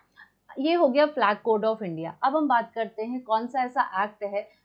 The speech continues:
जो अगर आप disrespect करते हो तो आपको punishment देने वाला है। That is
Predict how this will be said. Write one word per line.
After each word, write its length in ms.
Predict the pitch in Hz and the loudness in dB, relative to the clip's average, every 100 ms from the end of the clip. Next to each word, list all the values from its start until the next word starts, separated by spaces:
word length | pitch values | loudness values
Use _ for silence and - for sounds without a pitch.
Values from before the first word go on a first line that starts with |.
| - | -8
जो 140 | 196 | -2
अगर 340 | 269 240 233 285 | -2 -2 0 2
आप 180 | 269 214 | 2 0
disrespect 640 | 262 262 247 254 233 220 | -4 -4 -10 -6 -8 -4
करते 300 | 214 185 196 | -4 -4 -4
हो 140 | 202 220 | -6 -4
तो 120 | 214 | -2
आपको 240 | 202 220 226 | -2 -2 -6
punishment 500 | 190 180 - 208 196 | -6 -8 -12 -10 -6
देने 240 | 170 160 | -6 -6
वाला 260 | 156 156 156 | -10 -10 -10
है। 220 | 160 170 _ _ _ | -12 -18 _ _ _
That 200 | 220 226 | 0 0
is 120 | - | -2